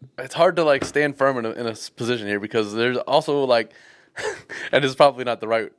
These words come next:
person to, like, bring these <laughs> things to light, but, like,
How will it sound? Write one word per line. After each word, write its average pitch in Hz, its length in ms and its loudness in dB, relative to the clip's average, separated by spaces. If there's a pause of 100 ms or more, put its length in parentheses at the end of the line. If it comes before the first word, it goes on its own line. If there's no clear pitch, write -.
(1000)
person 127 480 0
to, 123 120 -4
like, 107 380 0
bring 123 240 0
these 120 160 -4
<laughs> - 140 -16
things 156 180 -2
to 135 60 -4
light, 117 180 0
but, 104 120 -2
like, 98 100 -10